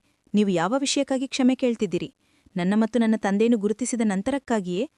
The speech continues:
ಅಥವಾ ನಿಮ್ಮ ಬ್ಯಾಂಕಿಗೆ ಬರುವ ಪ್ರತಿಯೊಬ್ಬ ಬಡ ಮತ್ತು ಸಾಮಾನ್ಯವಾಗಿ ಕಾಣುವ ವ್ಯಕ್ತಿಯೊಂದಿಗೆ ನೀವು ಮಾಡುವ ಆ ಅಪಮಾನಕ್ಕಾಗಿಯೇ?"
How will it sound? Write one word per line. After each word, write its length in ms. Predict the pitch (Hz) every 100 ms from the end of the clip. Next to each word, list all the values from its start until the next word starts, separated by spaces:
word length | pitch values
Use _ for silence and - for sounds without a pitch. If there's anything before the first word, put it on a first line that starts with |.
| _ _
ಅಥವಾ 300 | - 254 302
ನಿಮ್ಮ 200 | 285 277 269
ಬ್ಯಾಂಕಿಗೆ 480 | 202 214 269 302
ಬರುವ 260 | 277 269 269
ಪ್ರತಿಯೊಬ್ಬ 480 | 220 202 269 285 240
ಬಡ 200 | 190 185 226
ಮತ್ತು 220 | 262 233
ಸಾಮಾನ್ಯವಾಗಿ 680 | - 196 214 277 269 247 226
ಕಾಣುವ 320 | 220 202 190
ವ್ಯಕ್ತಿಯೊಂದಿಗೆ 560 | 170 - 254 233 214 190
ನೀವು 200 | 185 165
ಮಾಡುವ 440 | 160 196 202 175 - _ -
ಆ 100 | 180
ಅಪಮಾನಕ್ಕಾಗಿಯೇ?" 960 | 175 - 220 269 277 - 196 175 165